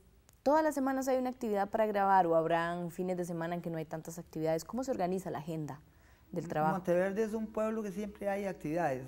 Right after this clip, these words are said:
Speaker 1: Ujú.
Speaker 2: Hay muchas actividades por ser un pueblo,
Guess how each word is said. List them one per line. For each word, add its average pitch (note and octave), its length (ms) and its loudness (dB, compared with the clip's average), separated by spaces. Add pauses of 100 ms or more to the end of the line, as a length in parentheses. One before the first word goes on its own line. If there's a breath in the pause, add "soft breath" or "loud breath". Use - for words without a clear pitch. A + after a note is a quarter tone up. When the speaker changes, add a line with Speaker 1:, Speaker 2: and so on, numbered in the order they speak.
Speaker 1:
Ujú. F3 320 -6
Speaker 2:
Hay E3 100 -6
muchas F#3+ 240 -4
actividades F3 400 -2
por D3+ 140 -4
ser E3+ 160 -4
un F#3 80 -8
pueblo, F3 720 -2